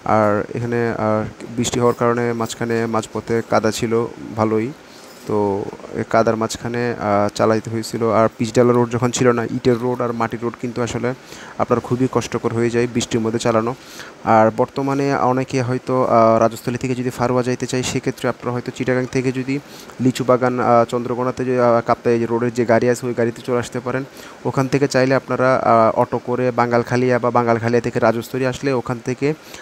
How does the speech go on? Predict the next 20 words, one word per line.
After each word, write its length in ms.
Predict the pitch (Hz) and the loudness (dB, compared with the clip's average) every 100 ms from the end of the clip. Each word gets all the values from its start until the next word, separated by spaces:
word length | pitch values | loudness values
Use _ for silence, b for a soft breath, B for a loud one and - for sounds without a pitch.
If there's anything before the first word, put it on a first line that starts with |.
| B | B
আপাতত 360 | - 131 123 131 | 2 2 0 2
only 340 | 123 131 139 | 2 4 2
motorcycle 600 | 127 123 131 - 135 139 | 2 -2 -2 -2 0 0
এখানে 240 | 131 127 127 | 0 0 -2
চলে। 320 | 131 120 139 | 0 2 2
রাজস্থলী 440 | 127 123 117 139 | 2 0 -2 -2
থেকে 160 | 139 135 | -2 -4
ফারুয়া 360 | - 131 131 127 | 0 0 0 -4
সম্ভবত 420 | 135 127 123 135 | -4 -4 -2 0
আটশো 460 | - 123 - 135 | 0 0 -2 0
or 60 | 127 | 2
এক 100 | 120 | 0
হাজার 180 | 131 131 | -2 -2
টাকা 200 | 135 131 | -2 -2
নেয়, 180 | 127 151 - B B | -2 -4 -6 B B
একজন 320 | 123 123 127 | -2 0 -2
বা 100 | 123 | 0
দুজন 160 | 131 123 | -2 -2
উঠতে 260 | 120 - | -2 -2
পারবেন, 300 | 127 127 135 | -2 -2 -2